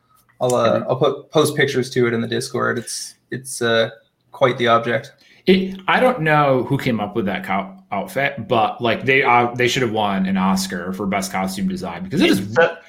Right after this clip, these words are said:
Speaker 3: yeah,
Speaker 2: it's
Speaker 3: it's
Speaker 2: been
Speaker 3: so
Speaker 2: timeless.
Speaker 3: iconic.
Speaker 2: Like, that effect is, that, that design has been timeless and ve-, very impressive for something put together in the seventies.
Speaker 3: Yeah, you can see, you, like, people who haven't even seen Star Wars before know what that is.
Speaker 2: Mm-hmm.
Speaker 3: The, the outfit's so iconic.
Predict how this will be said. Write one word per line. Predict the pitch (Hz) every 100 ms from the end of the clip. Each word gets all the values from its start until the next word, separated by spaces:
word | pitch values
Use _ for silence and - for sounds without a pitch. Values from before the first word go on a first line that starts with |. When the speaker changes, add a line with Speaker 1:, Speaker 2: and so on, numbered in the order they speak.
| -
Speaker 3:
yeah, | 120 107 107 -
Speaker 2:
it's | 233
Speaker 3:
it's | 233
Speaker 2:
been | 190
Speaker 3:
so | -
Speaker 2:
timeless. | - 285 - -
Speaker 3:
iconic. |
Speaker 2:
Like, | -
that | 185
effect | 165 156 139
is, | 127 117
that, | 139 135
that | 143
design | 143 135
has | 123
been | 107
timeless | 98 - - 117 135 127 95 95
and | 110 113
ve-, | 233 190
very | 143 240 311 208 127
impressive | 104 95 113 120 - 98
for | 101
something | 95 104 95 95
put | 95
together | 95 92 90
in | 82
the | 80
seventies. | 92 87 80 78 78 - - _ _ _
Speaker 3:
Yeah, | 120 101 98 - -
you | 120 226
can | 330 277
see, | - 170 170 143
you, | 135 170 -
like, | 147 139 123 -
people | 208 220 233
who | 202
haven't | 156 160 151
even | 139 127
seen | - 131
Star | 123 113 107
Wars | 104
before | - 107
know | 104 95
what | 92
that | 107 95
is. | - 123 - _ _ _ _ _ -
Speaker 2:
Mm-hmm. | 120 135
Speaker 3:
The, | 131 123 - _ -
the | 139
outfit's | 170 165 139 120
so | - 123
iconic. | 120 117 101 98 92